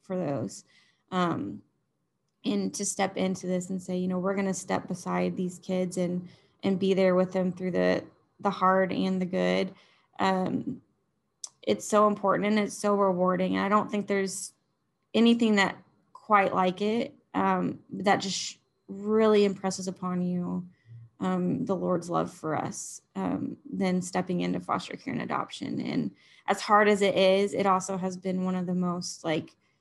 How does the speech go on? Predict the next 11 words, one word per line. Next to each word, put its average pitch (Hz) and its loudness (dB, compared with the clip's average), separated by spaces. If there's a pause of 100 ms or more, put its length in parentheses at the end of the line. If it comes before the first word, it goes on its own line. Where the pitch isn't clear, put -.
(280)
important 196 2
things 180 -2
I 175 0
think - -6 (260)
I 185 4
will 180 2
ever 175 0
do 175 -2
in 175 -2
my 151 -2
life. 120 -2